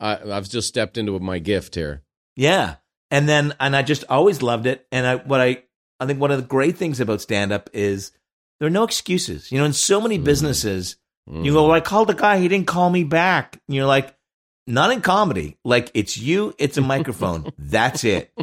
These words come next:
Speaker 2: And if it tanks, it's one hundred percent on you.
Speaker 1: Yeah.
Speaker 2: And if it goes brilliantly,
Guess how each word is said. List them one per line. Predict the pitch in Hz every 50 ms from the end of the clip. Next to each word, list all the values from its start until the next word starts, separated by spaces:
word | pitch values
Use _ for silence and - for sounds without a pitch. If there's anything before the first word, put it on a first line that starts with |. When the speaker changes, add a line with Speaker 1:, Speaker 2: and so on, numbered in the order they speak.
| - _ _ - - _ _ _ 139 - -
Speaker 2:
And | 131 127 127
if | 120 -
it | 123 - -
tanks, | - - 170 175 208 247 226 - - - - -
it's | 117 - - 113
one | 110 110 113 113 117
hundred | 113 110 104 110 139 170 180 185 175 -
percent | 160 151 - - 131 127 113
on | 117 113 110 98
you. | 92 87 85 80 80 107 127 - _ _ _ _
Speaker 1:
Yeah. | - 85 80 82 80 - _ -
Speaker 2:
And | 143 143 143
if | 143 139 -
it | 151 139 139 139 - _ _ _ _ - 139 107 104 _ _
goes | - 147 139 139 139 135 127 107 120
brilliantly, | 123 107 95 _ _ - 131 147 165 190 214 196 160 117 85 87 87 80 82 87 110 -